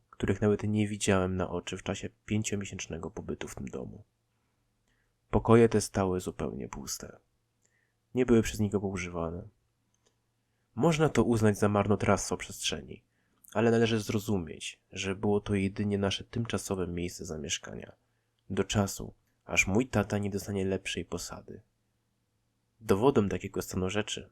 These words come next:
może być fakt, że nawet nie wypakowaliśmy się do końca.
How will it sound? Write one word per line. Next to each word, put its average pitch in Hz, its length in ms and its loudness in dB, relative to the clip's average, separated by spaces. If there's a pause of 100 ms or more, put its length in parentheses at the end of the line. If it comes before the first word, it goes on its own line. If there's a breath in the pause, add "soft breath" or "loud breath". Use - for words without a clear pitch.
może - 220 -10
być - 200 -10
fakt, - 380 -8 (500)
że 101 140 -4
nawet 101 280 -2
nie 110 200 -2 (160)
wypakowaliśmy 110 800 -2
się 95 180 -6
do 92 120 -6
końca. - 500 -16